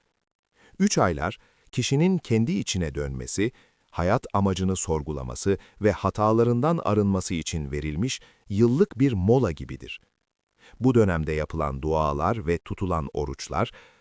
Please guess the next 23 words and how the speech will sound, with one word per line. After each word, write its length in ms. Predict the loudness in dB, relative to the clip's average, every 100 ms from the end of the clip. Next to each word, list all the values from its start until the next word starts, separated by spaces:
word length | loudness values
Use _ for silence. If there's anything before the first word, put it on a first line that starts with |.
| -10
sadece 600 | -4 0 2 2 2 4
dini 380 | 4 4 4 2
birer 340 | 2 2 -2
vecibe 500 | -4 -4 -4 -4 -4
değil, 260 | -4 -6 -10 -20 _ _ _
aynı 280 | 0 4 4
zamanda 520 | 4 0 -4 -2 -2 -2 _ -8
zihinsel 760 | -2 0 0 0 0 -2 0
bir 240 | -2 -4 -6
detoks 480 | -6 -2 -2 -2 -12 -14 _ 2
ve 160 | 2
ruhsal 540 | 2 -2 -2 0 0 0
bir 160 | 0 0
arınma 440 | 0 2 2 2
vesilesidir. 800 | 0 -6 -8 -8 -10 -10 -12 -16 _ _ _ _ -2
İki, 340 | -2 -4 -8 _ _ _ _ _ _ _ _ _
adım 260 | 4 6 6
adım 280 | 4 2 0
tekamül, 640 | -2 -2 0 -2 -2 -8 -16 _ _ _ 0
üç 220 | 0 -2 -10
aşama. 460 | -10 -10 -10 -12 -16 _ _ _ _ _ _ _ _ _ -4
İslam 360 | 0 2 4
alimleri 600 | 4 2 -2 -2 0 -2